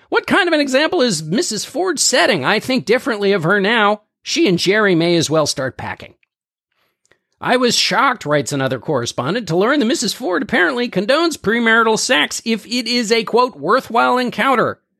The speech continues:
At one time, such actions were deemed fornication or adultery and a frequent cause of divorce. If Missus Ford's moral philosophy is representative of our leading citizens, God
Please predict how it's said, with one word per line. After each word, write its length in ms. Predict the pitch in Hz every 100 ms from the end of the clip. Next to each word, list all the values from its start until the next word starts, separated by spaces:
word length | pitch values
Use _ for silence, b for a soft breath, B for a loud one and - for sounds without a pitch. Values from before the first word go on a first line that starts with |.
| _ _ _
At 100 | -
one 220 | 151 185
time, 320 | 156 196 214
such 260 | 214 208 202
actions 560 | 185 190 202 233 226 -
were 140 | 175
deemed 400 | 139 220 269 196
fornication 960 | - 302 330 254 - 359 - 185 110 -
or 220 | 214 262
adultery 640 | 240 262 269 240 180 127 - B B B B
and 240 | - 143 160
a 60 |
frequent 500 | - 208 254 214 135
cause 340 | - 226 277 214
of 80 |
divorce. 640 | 202 196 339 311 160 - - _ _ _
If 160 | - -
Missus 300 | 196 - 120
Ford's 420 | - 214 233 185
moral 320 | 165 233 208
philosophy 680 | - 160 190 262 185 175 202
is 160 | 135 123
representative 840 | 190 - 156 170 240 220 208 208
of 160 | 190 170
our 240 | 156 143
leading 440 | 170 247 254 180
citizens, 680 | 127 - 453 339 262 240 202
God 580 | 143 302 339 320 294